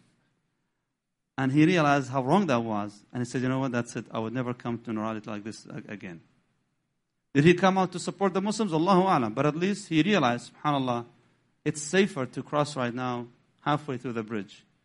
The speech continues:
May Allah make him across to the other side of the bridge, Ya Rabbil Alameen. So the point I'm making here is that when it comes to Islamophobia and the time that we're living in is difficult.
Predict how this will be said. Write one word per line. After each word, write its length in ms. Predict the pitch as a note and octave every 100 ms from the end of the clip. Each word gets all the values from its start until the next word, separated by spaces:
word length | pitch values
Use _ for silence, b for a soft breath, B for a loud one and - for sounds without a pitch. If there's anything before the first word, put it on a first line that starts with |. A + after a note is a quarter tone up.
| _ -
May 80 | C3
Allah 180 | C3+
make 200 | C#3 C3+
him 100 | C3+
across 280 | B2+ B2 C3
to 60 | -
the 100 | A#2+
other 120 | A#2
side 160 | A2+ A2+
of 80 |
the 80 | A2
bridge, 200 | G#2 G#2
Ya 80 | G#2
Rabbil 180 | G2+ G2
Alameen. 300 | F2+ F2 D#2 - _ _ _ _ _ _
So 100 | -
the 100 | D#3+
point 260 | D#3 F#3 G3+
I'm 100 | F3+
making 280 | F3+ F3 D#3+
here 160 | D#3
is 100 | D3
that 300 | C3+ C#3 C3
when 100 | C#3
it 60 | B2
comes 240 | - F3+
to 80 | F3
Islamophobia 840 | C#3+ D#3 D3 C#3 - C3 A#2+ A#2
and 160 | A#2+ A#2
the 60 | A#2
time 260 | - D#3
that 120 | C#3
we're 100 | B2+
living 240 | C3+ C3 B2
in 120 | B2
is 120 | A#2+
difficult. 420 | A2+ C3+ A2+ A2+